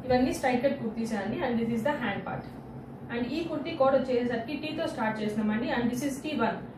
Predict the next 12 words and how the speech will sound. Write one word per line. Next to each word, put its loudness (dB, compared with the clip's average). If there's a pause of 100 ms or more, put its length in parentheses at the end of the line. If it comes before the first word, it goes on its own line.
(160)
twelve 6
fifty. -4 (340)
You'll 2
be 0
having 2
sizes 4
also. 0 (420)
See, 0
this 4
is -4
T 2
one, 4